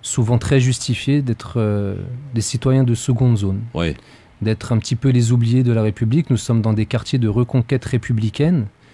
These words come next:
Speaker 1: mais aujourd'hui, il y a beaucoup de, d'injustices dont ils sont victimes, pour lesquelles ils réclament que la justice s'applique,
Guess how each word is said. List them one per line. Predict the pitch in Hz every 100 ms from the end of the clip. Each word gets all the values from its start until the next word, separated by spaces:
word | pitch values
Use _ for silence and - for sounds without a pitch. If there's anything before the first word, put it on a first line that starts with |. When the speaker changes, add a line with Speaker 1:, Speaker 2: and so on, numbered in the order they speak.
| - _ _
Speaker 1:
mais | 110 110
aujourd'hui, | 127 117 123 120 123 170 185 208 -
il | 113
y | 113
a |
beaucoup | 117 131 - 180
de, | 143 127 117 110 107 104 98 95 120 - _ _ _ - _ _ _ _ _ - _ -
d'injustices | 139 151 151 - - 117 - - -
dont | 123 117
ils | 131
sont | 120 135
victimes, | 120 117 - 160 190 180 _
pour | 117
lesquelles | 113 127 139
ils | 120
réclament | 107 120 151 147 113
que | -
la | 113 113
justice | 120 - 139
s'applique, | - 127 - 151 185 - -